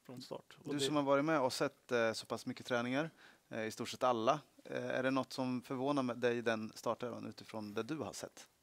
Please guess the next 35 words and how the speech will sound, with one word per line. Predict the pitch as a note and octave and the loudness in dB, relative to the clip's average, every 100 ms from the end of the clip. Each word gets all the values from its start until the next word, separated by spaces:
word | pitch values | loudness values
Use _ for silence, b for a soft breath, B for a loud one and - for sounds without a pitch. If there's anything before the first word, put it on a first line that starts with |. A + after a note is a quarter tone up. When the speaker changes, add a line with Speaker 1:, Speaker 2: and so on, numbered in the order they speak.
| _ B B B B B - | _ B B B B B -10
Speaker 1:
Eh, | C3 B2+ C3 | -4 0 0
nej, | C#3 C#3+ E3+ | 0 4 4
inte | E3+ - A3 | 4 4 4
direkt | F#3+ D3+ - - | 6 4 2 0
alltså, | D3 - D3 | 0 2 2
men, | C#3+ D3 D3 | 4 2 2
eh, | D3 C#3+ C#3 D3+ D#3+ - D#3 | 2 2 0 -2 -6 -6 -2
jag | D#3+ | 2
hade | E3+ F3 | 4 6
väl | E3 D3 | 4 6
gärna | C#3+ B2+ | 6 4
sett | C3+ - - | 0 -6 -2
Kevin | C#3+ C3+ | 2 4
Wright | D#3+ D3 - - - - _ _ b b | 6 4 2 -14 -20 -20 _ _ b b
som | - C#3 | -2 2
vänsterback. | C3+ A#2+ F3 F3+ - - - - b b b | 2 2 0 0 -2 -12 -20 -20 b b b
Speaker 2:
Mm. | A#2+ C#3+ | -4 0
Speaker 1:
Och | |
där | D3+ | 0
tror | C#3+ C#3+ | 2 4
jag | C3 B2+ B2 | 4 2 -2
kanske | C3+ B2+ | -4 -4
att | B2+ | -2
Axel, | C3 - C#3 B2+ D3+ - - | -4 -4 -4 -6 -10 -20 -20
antingen | D3 D3+ C3+ G3+ F#3 | -8 -4 0 4 8
att | F3+ | 8
han | F3+ | 6
väljer | E3 E3 E3 | 6 6 6
ett | D#3+ | 4
säkrare | E3 C#3+ - D#3+ D3+ D3 | 4 2 2 2 4 2
defensivt, | D3+ D3+ D#3 - D3+ - - | 0 0 -2 -2 -6 -8 -10
eh, | D3 C3 C#3 D3 | -8 -10 -12 -2
val, | D#3+ G3+ - _ _ - | 0 0 -6 _ _ -4
eller | C#3 C#3 | -2 -2
så, | - C#3 B2+ | 0 2 2